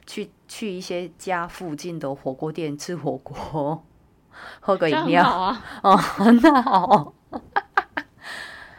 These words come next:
Speaker 1: 因为周先生很喜欢吃那个小火锅。
Speaker 2: 嗯，嗯，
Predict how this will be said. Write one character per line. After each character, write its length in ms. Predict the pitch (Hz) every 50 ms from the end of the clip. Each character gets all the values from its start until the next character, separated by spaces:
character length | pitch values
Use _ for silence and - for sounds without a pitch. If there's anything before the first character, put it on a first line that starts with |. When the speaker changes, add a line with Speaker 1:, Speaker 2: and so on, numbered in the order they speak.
| - - - - _
Speaker 1:
因 120 | - 240 240
为 120 | 240 240
周 180 | 240 254 233 247
先 200 | 240 262 247 240
生 200 | 240 - 247 247
很 180 | 233 226 214 226
喜 220 | 220 - 185 151
欢 140 | 156 156 160
吃 140 | 165 196 180
那 100 | 185 180
个 100 | 165 165
小 220 | 165 - 139 143 180
火 260 | 185 180 139 127 123
锅。 440 | 123 - - 143 139 143 147 170 165 - - - - - - - - _ _ _ _ _ _ -
Speaker 2:
嗯， 200 | - 196 185 175 -
嗯， 200 | - 170 170